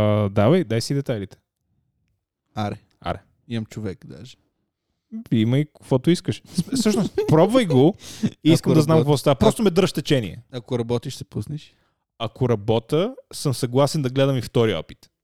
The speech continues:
Speaker 2: А, не, втори опит <laughs> няма да има. It's a one-time offer. <laughs> После влизаш в затвора, най-вероятно, и така.
Speaker 1: Да, ако работя, съм склонен да гледам втори опит, да се, да се забавлявам отстрани.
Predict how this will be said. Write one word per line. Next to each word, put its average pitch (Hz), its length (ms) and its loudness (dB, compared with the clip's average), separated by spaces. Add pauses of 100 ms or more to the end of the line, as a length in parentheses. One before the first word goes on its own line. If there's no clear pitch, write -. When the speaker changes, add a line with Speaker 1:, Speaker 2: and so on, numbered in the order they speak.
Speaker 2:
А, 117 120 -10
не, 117 100 -10
втори 117 260 -10
опит 120 240 -10
<laughs> - 40 -6
няма 233 240 0
да 196 120 2
има. 214 320 4 (1900)
It's - 160 -10
a 160 100 -4
one-time 156 540 -2
offer. 151 460 -2 (840)
<laughs> - 80 -20
После 160 260 -2
влизаш 143 300 0
в - 20 -4
затвора, 127 400 -4
най-вероятно, 120 680 -4
и 135 340 -4 (380)
така. - 300 -14 (800)
Speaker 1:
Да, 113 240 0
ако 123 220 2
работя, 120 300 2
съм 160 160 -4
склонен 147 280 2
да 139 80 0
гледам 127 260 2
втори 110 340 2
опит, 98 260 -4
да 101 100 -6
се, 104 320 -8
да 110 180 -8
се - 160 -4
забавлявам 110 500 2
отстрани. 92 420 -8